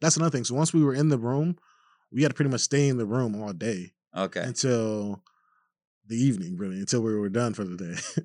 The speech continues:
Speaker 1: <laughs>
Speaker 2: Right.
Speaker 1: So, so
Speaker 2: Okay.
Speaker 1: so, yeah, so we just stayed in there, uh, ate, kicked it for a minute, and then we're like, "All right, let's just go ahead and go." And, um,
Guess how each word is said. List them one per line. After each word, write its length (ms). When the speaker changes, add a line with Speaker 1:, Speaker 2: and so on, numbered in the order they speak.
Speaker 1:
<laughs> 80
Speaker 2:
Right. 280
Speaker 1:
So, 160
so 420
Speaker 2:
Okay. 480
Speaker 1:
so, 160
yeah, 160
so 140
we 80
just 180
stayed 220
in 100
there, 420
uh, 220
ate, 340
kicked 200
it 80
for 160
a 60
minute, 420
and 160
then 160
we're 60
like, 120
"All 60
right, 100
let's 180
just 100
go 60
ahead 260
and 100
go." 320
And, 140
um, 580